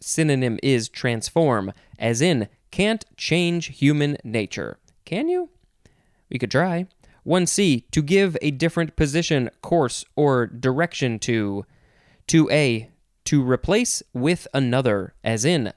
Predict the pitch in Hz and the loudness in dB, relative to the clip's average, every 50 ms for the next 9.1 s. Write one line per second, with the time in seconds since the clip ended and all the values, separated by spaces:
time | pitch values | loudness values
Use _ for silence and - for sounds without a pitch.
0 | - - 117 143 202 254 262 - - - _ - - - - 147 160 165 165 165 | -10 -8 -4 -2 -2 -2 -2 -4 -10 -14 _ -12 -8 -4 -2 -2 0 0 -2 -2
1 | 156 156 143 147 156 - - - 107 107 - - - 92 - - _ - - - | -4 -4 -4 -6 -6 -4 -4 -4 -4 -4 -6 -6 -6 -6 -6 -8 _ -14 -16 -16
2 | - - - - - - - - _ _ _ _ _ _ _ _ _ _ _ _ | -16 -18 -20 -20 -20 -20 -20 -20 _ _ _ _ _ _ _ _ _ _ _ _
3 | - 120 117 117 113 107 101 107 - - _ _ - - - 131 - 185 - - | -8 -4 -2 -2 0 -2 -4 -6 -8 -14 _ _ -14 -6 -4 -2 -2 -2 -4 -6
4 | - - 170 - 147 139 139 139 135 131 143 - - 165 139 - - 95 - - | -6 -6 -4 -2 0 0 -2 -2 -4 -6 -8 -6 -6 -6 -4 -4 -4 -6 -6 -6
5 | - 110 107 - 101 101 101 - 135 - 160 180 175 170 156 151 160 151 - - | -8 -10 -8 -8 -8 -4 0 0 0 2 2 2 4 4 4 2 0 -2 -2 0
6 | - 143 135 131 135 127 123 - - 135 127 123 120 127 123 123 - - - - | 0 0 2 2 0 0 -2 -2 0 -2 0 0 0 0 0 0 -4 -10 -20 -20
7 | - - _ - - - - 139 151 143 131 127 117 127 127 127 123 - 123 120 | -20 -20 _ -20 -10 -4 0 2 4 4 2 2 2 2 0 0 0 -2 -2 -2
8 | 113 117 117 117 - 120 117 113 117 110 113 110 - - 160 151 135 165 190 175 | 0 0 -2 -2 -2 -2 -4 -2 0 0 0 0 0 2 2 2 4 4 2 2
9 | 131 - | 0 -2